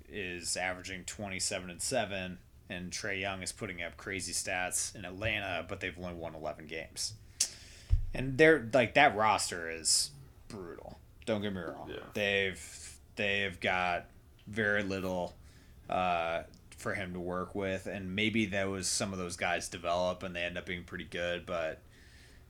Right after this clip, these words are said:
Speaker 1: they have, they, they've just been terrible this season. So,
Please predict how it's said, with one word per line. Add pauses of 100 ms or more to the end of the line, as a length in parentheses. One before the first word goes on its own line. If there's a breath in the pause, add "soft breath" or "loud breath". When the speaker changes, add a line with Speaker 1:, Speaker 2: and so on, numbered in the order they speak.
(720)
Speaker 1:
they
have, (240)
they,
they've
just
been
terrible
this
season. (200)
So,